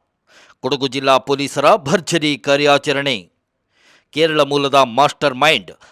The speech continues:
ಅಪ್ಪ ಮಗನನ್ನ ಎಡೆಮುರಿ ಕಟ್ಟಿದ ಕೊಡಗು ಪೊಲೀಸರು. ಈ ಬಗ್ಗೆ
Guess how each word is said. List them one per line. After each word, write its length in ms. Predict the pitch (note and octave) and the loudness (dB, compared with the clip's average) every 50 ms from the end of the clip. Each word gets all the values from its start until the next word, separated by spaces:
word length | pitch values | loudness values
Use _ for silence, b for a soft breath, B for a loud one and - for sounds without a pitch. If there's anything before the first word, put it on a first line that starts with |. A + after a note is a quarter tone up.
| b b | b b
ಅಪ್ಪ 280 | G#2+ C3+ - _ - D3+ | -4 -4 -4 _ 2 4
ಮಗನನ್ನ 560 | C#3+ C3+ B2 C3+ C3+ C#3+ C#3+ C#3+ C3+ C3+ C3+ C3 B2+ A#2+ G2 | 4 4 2 -2 -4 -4 -4 -4 -4 -2 -2 -2 -2 -2 -4
ಎಡೆಮುರಿ 400 | A2 C3 C#3+ D3 C#3 C#3+ C3 C3+ | -6 -2 -2 0 -2 -2 -6 -6
ಕಟ್ಟಿದ 340 | B2+ - C#3 _ C#3 C#3 C3 | -8 -8 -8 _ -6 -2 2
ಕೊಡಗು 520 | C#3 C3 A#2+ _ - A#2 C3+ C3+ B2+ D3 | 2 2 2 _ -6 -6 -6 -2 -2 -4
ಪೊಲೀಸರು. 760 | C3+ - C#3+ C#3 C#3+ C#3+ C#3 - D3 C#3 D3 C#3 A2 E2 _ _ _ _ _ _ _ _ b b b b b - | -4 -2 -4 -2 -2 -4 -4 -4 -4 -2 0 -2 -2 -4 _ _ _ _ _ _ _ _ b b b b b -10
ಈ 80 | B2 B2+ | -8 -4
ಬಗ್ಗೆ 460 | B2 C3+ A#2+ A2 D#3+ B2+ E2 D#2+ | -4 -4 -2 -2 -6 -6 -6 -10